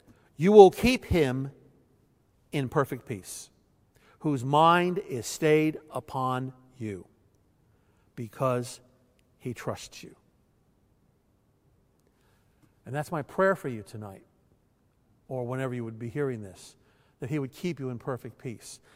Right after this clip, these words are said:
And, you know, if you happen to be listening to this broadcast or watching it, and you've never asked Christ to be your Savior, it's the most important decision of a lifetime, because you are looking for a peace you can't find without him.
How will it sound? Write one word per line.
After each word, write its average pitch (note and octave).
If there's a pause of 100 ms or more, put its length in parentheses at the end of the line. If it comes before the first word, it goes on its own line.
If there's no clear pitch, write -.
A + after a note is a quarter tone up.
(200)
And, A#3+
you A#3
know, A#3+
if G3+
you A#3+
happen G#3+
to D#3
be C#3
listening E3+
to F3+
this E3+
broadcast D#3
or A#2
watching C#3
it, D#3 (520)
and C#3
you've C#3
never G3 (280)
asked F3+
Christ -
to D#3
be D3
your E3
Savior, C#3+ (560)
it's -
the -
most D#3+
important F#3
decision D3
of C3
a C3
lifetime, B2+ (840)
because D3+
you F3
are F3
looking D#3+
for C3+
a B2+
peace D#3
you D#3+
can't D#3
find C#3
without A#2+
him. -